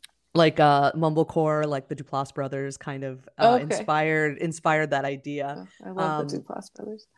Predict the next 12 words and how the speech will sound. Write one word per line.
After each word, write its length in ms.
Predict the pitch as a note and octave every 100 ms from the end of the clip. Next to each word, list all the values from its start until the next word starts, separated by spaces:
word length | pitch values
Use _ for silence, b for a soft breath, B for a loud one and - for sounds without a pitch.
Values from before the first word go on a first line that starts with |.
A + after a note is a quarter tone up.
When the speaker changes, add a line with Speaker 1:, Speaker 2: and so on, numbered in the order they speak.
| -
Speaker 2:
Oh 220 | F3 D3+
yeah, 240 | B2 G#2 -
absolutely. 680 | C#3+ - D3+ G3 C3+ C#3 -
Speaker 1:
<laughs> 60 |
Speaker 2:
And 460 | - F3+ F3 E3+ G#3
so, 400 | - G#3 F#3+ F#3
you 160 | F#3+ A#3
know, 220 | E3+ F3
it 100 | F3
was 180 | F#3 F3+
just, 200 | F#3 -
like, 360 | E3+ D#3+ -